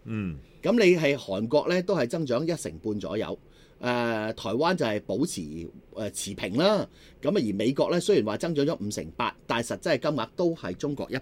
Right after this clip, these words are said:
Speaker 2: 半左右。
Speaker 1: 係。
Speaker 2: 咁呢個睇到啲生意，你嚟緊即係A S M L嘅大客仔係邊個啦？
Speaker 1: 係。
Speaker 2: 第二樣嘢呢，再睇埋多一樣嘢就得意啦。因為每個國家做生意都交稅㗎嘛。
Speaker 1: 嗯。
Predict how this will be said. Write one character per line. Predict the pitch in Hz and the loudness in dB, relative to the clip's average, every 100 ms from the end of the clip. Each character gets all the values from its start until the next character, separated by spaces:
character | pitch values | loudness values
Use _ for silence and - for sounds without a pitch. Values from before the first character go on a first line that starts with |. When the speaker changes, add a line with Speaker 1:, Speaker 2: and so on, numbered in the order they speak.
| - | -6
Speaker 2:
半 | 87 | -8
左 | 71 92 | -6 -6
右。 | 82 - - - | -6 -10 -14 -8
Speaker 1:
係。 | 87 73 | -8 -2
Speaker 2:
咁 | 180 | 2
呢 | 269 | 4
個 | 254 | 4
睇 | - - | 4 4
到 | 180 | 4
啲 | 208 214 180 - - - - - - - - - - - | 2 0 -2 -10 -16 -16 -14 -16 -18 -20 -20 -20 -20 -18
生 | - - 226 226 170 | -4 2 4 6 6
意， | 143 107 - - - - | 4 2 -2 -20 -16 2
你 | 139 | 8
嚟 | 160 180 - 120 | 10 10 8 0
緊 | 110 143 | 0 0
即 | 208 | 2
係 | 190 180 | 2 6
A | 190 - 180 | 6 6 2
S | 170 - | 0 -2
M | 180 | -2
L | 165 | 0
嘅 | 107 - | -2 -4
大 | 98 104 | -4 -4
客 | 113 120 | -2 -4
仔 | - 131 | -2 0
係 | 104 | 0
邊 | 120 | -2
個 | 123 90 | -4 -6
啦？ | 78 - - - | -8 -14 -18 -10
Speaker 1:
係。 | 90 80 - - | -8 -8 -8 2
Speaker 2:
第 | 175 | 4
二 | |
樣 | 170 170 160 156 | 6 8 6 6
嘢 | 143 156 | 6 4
呢， | 196 | 4
再 | 135 | 0
睇 | - 110 | -2 -4
埋 | 151 - | -4 -2
多 | 151 156 | 2 4
一 | 127 | 4
樣 | |
嘢 | 98 95 | 0 -4
就 | 92 | -6
得 | - | -8
意 | 95 90 | -6 -8
啦。 | - - - - - | -10 -20 -20 -20 0
因 | 254 | 4
為 | 254 151 | 4 4
每 | 135 156 | 6 4
個 | 165 | 4
國 | 151 - | 0 0
家 | 170 | 0
做 | 135 110 | 0 -2
生 | 147 | -2
意 | 135 120 | 0 0
都 | |
交 | 123 123 117 | 0 -4 -4
稅 | - 82 | -6 -6
㗎 | 78 87 | -6 -6
嘛。 | 80 73 - | -8 -12 -8
Speaker 1:
嗯。 | 90 80 | -6 -6